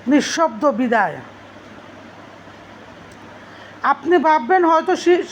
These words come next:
সব কিছু ঠিক হয়ে গেছে, এখন তো আর আগের মতো বকবক করে না,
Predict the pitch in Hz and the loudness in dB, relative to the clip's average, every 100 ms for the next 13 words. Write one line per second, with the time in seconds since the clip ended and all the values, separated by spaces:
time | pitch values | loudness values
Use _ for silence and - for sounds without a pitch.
0 | - 294 294 - - 339 - 349 - 277 | 0 0 0 -4 -4 -4 0 -2 0 0
1 | 214 190 - 165 143 - - - 285 381 | 0 -4 -8 -12 -16 -20 -12 -6 -2 0
2 | 359 370 311 262 254 247 233 226 226 196 | 0 0 0 2 0 0 0 0 0 0
3 | 220 - 202 175 160 | -2 0 -2 -2 -8